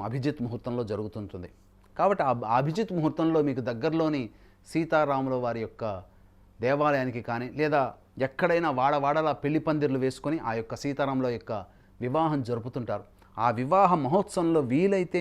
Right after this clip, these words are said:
మీ గోత్రనామాదులు నమోదు చేసుకోండి. లేకపోతే, అవకాశం లేకపోతే, కనీసం ఆ సీతారాముల వారి కళ్యాణ ఘట్టాన్ని మీరు లైవ్గా మీకు దగ్గరలో ఉన్నటువంటి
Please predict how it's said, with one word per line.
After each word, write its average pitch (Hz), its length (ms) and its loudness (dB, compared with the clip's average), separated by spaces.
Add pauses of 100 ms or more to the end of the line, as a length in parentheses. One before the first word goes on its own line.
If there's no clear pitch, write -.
మీ 135 60 2 (120)
గోత్రనామాదులు 127 720 -2
నమోదు 120 320 -2
చేసుకోండి. 101 440 -10 (420)
లేకపోతే, 151 640 2
అవకాశం 151 580 -2
లేకపోతే, 123 400 -4 (500)
కనీసం 180 500 0 (260)
ఆ - 20 2 (120)
సీతారాముల 170 640 0
వారి 147 240 0
కళ్యాణ 147 340 0 (200)
ఘట్టాన్ని 170 580 0 (560)
మీరు 135 340 6 (300)
లైవ్గా 196 420 8 (520)
మీకు 131 240 -2
దగ్గరలో 151 400 0
ఉన్నటువంటి 131 500 -2